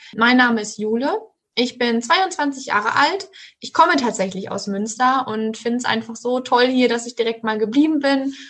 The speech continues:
beziehungsweise nach einem kleinen Schlenker wiedergekommen bin, um hier zu studieren. Inzwischen studiere ich im vierten Semester Erziehungswissenschaft im Einfachbachelor. Meine Hobbys sind vor allem das Wandern. Ohne Wandern kann ich mir mein Leben eigentlich nicht mehr vorstellen. Ich gehe jedes Jahr auf Tour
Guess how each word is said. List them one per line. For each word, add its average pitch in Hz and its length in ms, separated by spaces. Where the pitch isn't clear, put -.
beziehungsweise 220 640
nach 214 160
einem 208 240
kleinen 220 420
Schlenker 233 720
wiedergekommen 190 760
bin, 214 160
um 202 120
hier 202 140
zu - 140
studieren. 226 680
Inzwischen 269 480
studiere 226 540
ich 208 400
im 214 100
vierten 311 320
Semester 233 460
Erziehungswissenschaft 233 1040
im 202 180
Einfachbachelor. 262 920
Meine 254 680
Hobbys 349 680
sind 240 380
vor - 200
allem 233 300
das 220 220
Wandern. 285 400
Ohne 240 200
Wandern 233 280
kann 226 140
ich 226 100
mir 226 80
mein 208 180
Leben 202 220
eigentlich 202 380
nicht 196 180
mehr 185 100
vorstellen. 254 640
Ich 233 240
gehe 214 140
jedes 214 300
Jahr 202 160
auf - 180
Tour 294 520